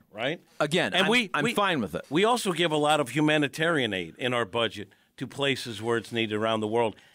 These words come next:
Speaker 1: It's not just military bases.
Speaker 2: After we
Speaker 1: We,
Speaker 2: bomb them.
Speaker 1: we fund a lot of stuff.
Speaker 2: We
Speaker 1: Well,
Speaker 2: bomb, then, then the aid comes.
Speaker 1: I, I just checked on this.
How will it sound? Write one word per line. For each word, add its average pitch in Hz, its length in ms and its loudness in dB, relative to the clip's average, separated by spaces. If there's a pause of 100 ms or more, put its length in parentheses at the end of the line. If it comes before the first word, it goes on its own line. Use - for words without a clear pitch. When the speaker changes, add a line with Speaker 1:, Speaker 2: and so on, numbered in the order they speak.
(160)
Speaker 1:
It's 135 140 -6
not 170 180 0
just 143 280 -2
military 123 640 0
bases. 98 480 -6
Speaker 2:
After 139 200 0
we 151 100 4
Speaker 1:
We, 120 120 2
Speaker 2:
bomb 123 180 0
them. 90 140 -4
Speaker 1:
we 160 200 0
fund 165 300 0
a 135 40 2
lot 131 240 2
of 120 60 -6
stuff. - 160 -16 (120)
Speaker 2:
We 147 120 2
Speaker 1:
Well, 233 100 2
Speaker 2:
bomb, 180 340 2
then, 190 380 2 (120)
then 175 220 0
the 185 100 2
aid 165 220 0
comes. 123 180 0
Speaker 1:
I, 185 140 0 (100)
I 214 120 0
just 196 240 -2
checked 165 280 0
on 117 140 0
this. 87 220 -8